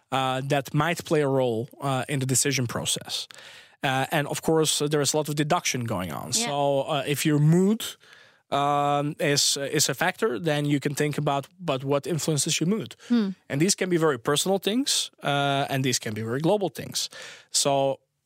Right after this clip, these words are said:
Speaker 1: then we have to make a decision. Can we get a lot of personal data about these people? You know, we can't and we shouldn't. Uh, but can we look at this other aspect, what is happening globally? The answer is yes. And then the deduction again goes,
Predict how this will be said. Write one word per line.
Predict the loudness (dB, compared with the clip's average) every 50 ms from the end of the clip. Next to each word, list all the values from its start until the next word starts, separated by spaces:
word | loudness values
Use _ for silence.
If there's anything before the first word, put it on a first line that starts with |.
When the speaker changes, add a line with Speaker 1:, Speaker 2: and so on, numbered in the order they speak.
| _ _ -4
Speaker 1:
then | -2 0 2 2 2
we | 2 2
have | 0 0 -2
to | -2
make | -2 -2 -2 -2 -2
a |
decision. | 0 0 0 2 2 0 0 0 -2 -4
Can | -2 -2 0 0 0 2
we | 2 2 2 2 0 0 -2 -6 _ _ -10 -4
get | -2 0 0 0
a | 0
lot | -2 -2 -2
of | -2
personal | 0 0 0 2 0 0 2
data | 2 0 0 0
about | 0 0 0 0
these | 0 -2
people? | 0 0 0 0 2 0 -2 -2 -2
You | -2
know, | -2 0
we | 0 0 0
can't | 0 -2 -2 -2 -2 -2 -4 -4 -4 -4
and | -2 -2 0
we | 0 0
shouldn't. | 2 2 2 2 2 0 0 0 -2 -4 -6 -12 -18 -18 -16 -16 -18 -20 -20 _ -2
Uh, | 0 0 0 0 0
but | 0 0 0 0 -2 -8 _ _ _ _ -2
can | 0 2 4
we | 4
look | 4 4 4
at | 2
this | 0 2 2
other | 2 2 2 2
aspect, | 0 0 -2 -2 -2 -2 -2 0 0
what | 0 0
is | 0 0
happening | 0 -2 -2 -2 -2 0 2
globally? | 2 2 2 2 0 0 2 2 2 2 0 -2 -2 -2
The | -2 0
answer | 0 0 0 0 0 0
is | 0 2 2
yes. | 2 2 0 -2 -2 -4 -4
And | -4 -2
then | -2 -2 -2 -2
the | -2 -2 -2
deduction | 0 -2 0 0 -2 -2 -2
again | -2 0 0 2 2 2
goes, | 2 2 2 0 0 -2 -4